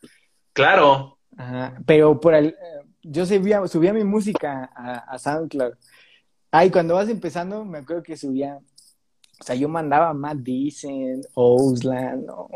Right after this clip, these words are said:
Speaker 2: me iba a lo
Speaker 1: Sí,
Speaker 2: grande
Speaker 1: sí, sí.
Speaker 2: yo. <laughs> Pero pues ya
Speaker 1: Sí,
Speaker 2: poco a
Speaker 1: claro,
Speaker 2: poco.
Speaker 1: es que vas buscando
Speaker 2: Ya.
Speaker 1: el sueño sin saber cómo es el rollo musical,
Speaker 2: Sí,
Speaker 1: ¿no?
Speaker 2: ya poco a poco te va cayendo el veinte, ¿verdad? Pero
Speaker 1: Sí, claro, ya vas
Speaker 2: <laughs>
Speaker 1: viendo esa onda de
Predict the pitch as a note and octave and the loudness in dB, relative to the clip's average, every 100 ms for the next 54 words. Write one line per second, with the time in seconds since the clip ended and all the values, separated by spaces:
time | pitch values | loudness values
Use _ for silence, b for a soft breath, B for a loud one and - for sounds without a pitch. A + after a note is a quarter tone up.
0 | E3+ D#3+ F#3 E3+ C#3 C3+ D#3+ D#3+ D3 C#3 | -6 0 2 6 6 8 6 6 2 0
1 | C#3+ D3 - - A3+ - - _ _ - | -4 -4 -8 -8 -8 -12 -20 _ _ 0
2 | D3+ C#3 C#3 - - D3 F#3 D#3+ E3+ - | 2 2 4 4 4 4 6 6 4 2
3 | G#3+ D#3 C3 B2 B B - D#3+ F#3+ F#3 | 4 6 4 2 B B 0 4 4 4
4 | F3+ F#3+ F3+ C#3 E3 F#3 F#3 F#3+ - C3+ | 2 4 4 4 2 2 0 0 0 -2
5 | B2 B2+ B2 C#3+ D3+ D#3 D3+ D3 D3 C#3+ | -2 0 4 4 4 2 4 2 4 2
6 | B2+ C#3 C#3 C3+ A#2+ A2+ - C#3+ E3+ C3+ | 4 4 4 2 0 -2 0 2 4 4
7 | B2 C#3+ - D#3+ D#3 E3+ D3+ D#3+ D3+ C3+ | 2 2 2 0 2 0 0 -2 -2 -4
8 | B2 B2+ A#2+ B2 A#2+ C3+ D3 C3 B2 - | -6 -8 -10 -10 -10 -10 -10 -10 -10 -14
9 | - - - C3 - B2 C#3 G#2 F#2+ G#2 | -20 -6 0 0 2 2 4 2 2 4
10 | A2+ A2+ A#2+ B2 B2 B2+ B2 A#2 A#2 G2+ | 6 6 4 2 0 4 6 6 6 4
11 | A#2+ B2 B2 A2 | 2 4 4 4